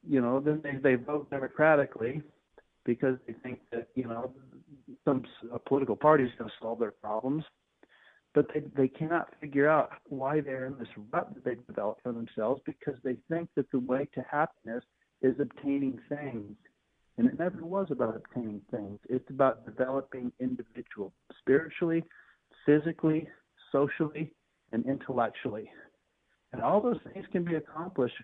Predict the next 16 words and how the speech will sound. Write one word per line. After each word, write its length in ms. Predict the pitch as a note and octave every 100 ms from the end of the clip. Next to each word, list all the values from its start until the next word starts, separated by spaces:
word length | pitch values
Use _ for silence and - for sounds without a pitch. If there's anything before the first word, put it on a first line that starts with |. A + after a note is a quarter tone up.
| - _
if 120 | C3+ B2+
we 140 | - A#2+
work 360 | A2+ C3+ D#3+
within 260 | - - E3
the 60 | E3+
plan 400 | - C3+ A#2 A#2
that 100 | A2
Heavenly 300 | A2+ C#3+ D#3+
Father 340 | - C3 B2 C3 - - _ _
has 220 | - B2+
established 540 | E3 - C3 A#2+ B2+ -
for 220 | A#2+ A#2
us 80 | C#3+ - _ _
and 120 | C#3
has 180 | C3+ D3+ C#3
outlined 680 | C#3 F#3+ A3 B2+ B2 C#3+